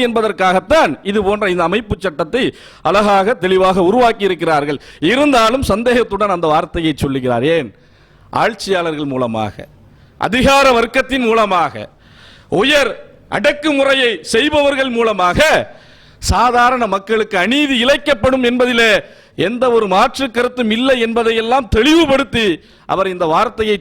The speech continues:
சொல்லுகிறார். அது இன்று நடைபெற்று கொண்டிருக்கிறது. சுதந்திரத்தன்மையோடு செயல்பட வேண்டிய நீதித்துறை, சுதந்திரத்தன்மையோடு செயல்பட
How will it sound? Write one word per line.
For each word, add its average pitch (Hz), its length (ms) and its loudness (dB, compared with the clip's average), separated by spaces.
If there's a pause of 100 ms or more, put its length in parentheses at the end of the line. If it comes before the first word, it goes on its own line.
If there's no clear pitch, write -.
சொல்லுகிறார். 175 460 0
அது 208 160 -6
இன்று 220 200 0
நடைபெற்று 269 440 -2
கொண்டிருக்கிறது. 220 640 0 (1300)
சுதந்திரத்தன்மையோடு 247 960 2
செயல்பட 254 400 0
வேண்டிய 247 260 0 (100)
நீதித்துறை, 240 520 2 (1120)
சுதந்திரத்தன்மையோடு 262 960 2
செயல்பட 262 300 4